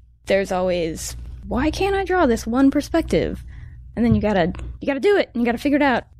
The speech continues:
Yeah, and I mean, if, when I s-, say favorite, it doesn't necessarily imply, like, it's fun.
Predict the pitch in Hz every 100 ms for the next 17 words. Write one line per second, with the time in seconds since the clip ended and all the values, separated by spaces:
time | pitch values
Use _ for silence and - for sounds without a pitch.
0 | - - - - - - - - - -
1 | - 427 440 440 427 403 - - - 311
2 | 302 - - 285 - 214 208 208 196 196
3 | 185 180 185 170 180 175 170 - - -
4 | - - - - 226 - - 214 190 151
5 | 160